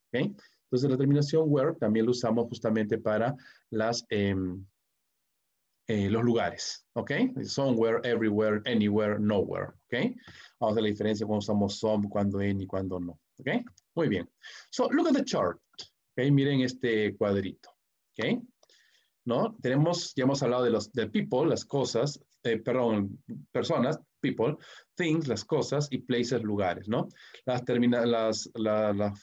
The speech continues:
las formas como lo usamos, ¿no? Siempre people es one or body, thing, eh, para las cosas, thing, y para lugares, where, ¿no? Some, any, no, and every, ¿no? En la formación de los, em,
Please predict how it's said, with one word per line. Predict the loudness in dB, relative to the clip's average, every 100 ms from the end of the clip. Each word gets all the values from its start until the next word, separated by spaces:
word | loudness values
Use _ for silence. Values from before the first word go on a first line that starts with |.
| -6
las | -2
formas | 0 0
como | 2 2
lo | 0
usamos, | 0 -2 0
¿no? | -2
Siempre | 0 0 0
people | 0 0 0
es | 2
one | 2 2
or | 2 2
body, | 0 2 0 -2 -2
thing, | 2 2 0
eh, | -2
para | -2 -2
las | -2
cosas, | -2 -2 -4 -2
thing, | 0 2 0 -6 _ -20 -20 _
y | -2
para | 0
lugares, | 2 2 2 0 0
where, | 0 0 -2
¿no? | -4 -4 -8 _ _
Some, | -4 0 0 0 -2
any, | 2 2 0 2
no, | 4 4 2
and | 0 0
every, | 0 0 0 0
¿no? | 2
En |
la | 0
formación | 0 -2 -2 0 0
de | 2
los, | 2 0 -4
em, | -2 0 0 -2